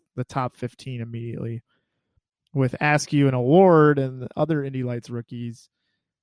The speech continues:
you know, they've been in the road to Indy, they've been driving open wheel cars for a long time, and then they do get preseason testing of,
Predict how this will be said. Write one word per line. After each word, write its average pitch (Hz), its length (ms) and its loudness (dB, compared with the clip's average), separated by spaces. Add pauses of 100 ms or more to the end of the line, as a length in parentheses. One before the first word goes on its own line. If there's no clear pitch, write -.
(100)
you 127 80 -10
know, 117 160 -4
they've 123 200 -2
been 143 140 -4
in 160 100 -2
the 147 80 -2
road 139 200 2
to 131 80 -4
Indy, 127 240 -6
they've 117 160 -8
been 123 100 -10
driving 135 340 -2
open 127 220 -8
wheel 123 160 -4
cars 120 340 -6
for - 100 -10
a 117 40 -4
long 117 240 -8
time, 117 400 -10
and 117 100 -12
then 117 160 -10
they 120 140 -4
do 135 180 0
get 127 220 0
preseason 120 500 -8
testing 120 440 -8
of, 117 120 -12